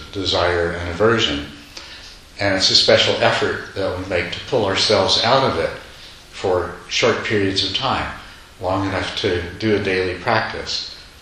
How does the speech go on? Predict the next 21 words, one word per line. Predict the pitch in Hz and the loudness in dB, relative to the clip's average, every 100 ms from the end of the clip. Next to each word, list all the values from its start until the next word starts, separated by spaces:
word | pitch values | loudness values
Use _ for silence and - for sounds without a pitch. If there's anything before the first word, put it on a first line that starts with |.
| - 90 | -10 -4
or | 85 82 - - | -2 -2 -4 -4
long | 92 92 | -2 -2
enough | 87 85 - | -4 -6 -6
to | 90 | -4
go | 85 | -4
on | 82 80 | -4 -6
a | 78 | -8
retreat. | 76 76 - 95 - - - - - - - - - - - - - - - - - - - | -8 -6 -4 -4 -6 -12 -20 -20 -20 -20 -20 -20 -20 -20 -20 -20 -20 -16 -16 -16 -20 -20 -6
But | 110 110 - - - - - | -4 -4 -6 -14 -20 -18 -4
at | 110 | 0
some | - 147 147 | 2 2 2
point, | 143 151 104 95 - - - - - - - - - - - - | 0 0 0 -2 -10 -18 -20 -20 -20 -20 -20 -20 -20 -20 -18 -6
it | 123 - 110 | -6 -4 -6
becomes | 117 - 113 104 104 - - - - - - - - - | -4 -2 0 0 0 2 0 -4 -14 -20 -20 -20 -20 -8
the | 107 101 101 101 101 101 101 - - - - - - - - - - - | -4 0 0 0 -4 -10 -16 -20 -20 -20 -20 -20 -20 -20 -20 -20 -20 -10
meaning | 113 117 127 127 117 113 | -6 -2 0 0 -2 -2
and | 98 | -4
purpose | 101 180 - 85 - | -4 -4 -2 0 2
of | 90 | 0
our | 90 87 | 0 0
lives. | 87 78 64 - - - | 2 0 -2 -2 -4 -6